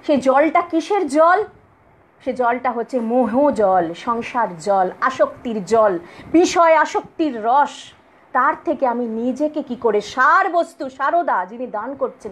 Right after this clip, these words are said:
সার তত্ত্ব, নিজেকে কি করে আলাদা করব, সেই, সেই পথ দেখাচ্ছেন যারা, তাদের মধ্যে অন্যতম আদর্শ মানুষ। আগে মনুষ্যত্বের শিক্ষা যেখানে নেই,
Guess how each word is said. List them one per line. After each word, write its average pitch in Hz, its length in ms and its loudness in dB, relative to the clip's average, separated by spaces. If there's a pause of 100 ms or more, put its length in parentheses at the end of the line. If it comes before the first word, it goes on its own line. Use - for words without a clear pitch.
(140)
সার 233 200 -6 (100)
তত্ত্ব, 226 420 -6 (640)
নিজেকে 269 380 2
কি 262 120 -6
করে 254 200 0
আলাদা 220 360 0
করব, 190 380 -4
সেই, 285 500 0 (480)
সেই 403 360 4 (120)
পথ 294 260 4
দেখাচ্ছেন 240 840 -4 (300)
যারা, 226 440 0 (320)
তাদের 330 320 2
মধ্যে 277 340 0
অন্যতম 202 600 -6 (460)
আদর্শ 330 540 0
মানুষ। 302 1080 0 (1160)
আগে 269 240 2
মনুষ্যত্বের 262 1000 -4
শিক্ষা 262 420 -6
যেখানে 202 440 -4
নেই, 240 400 0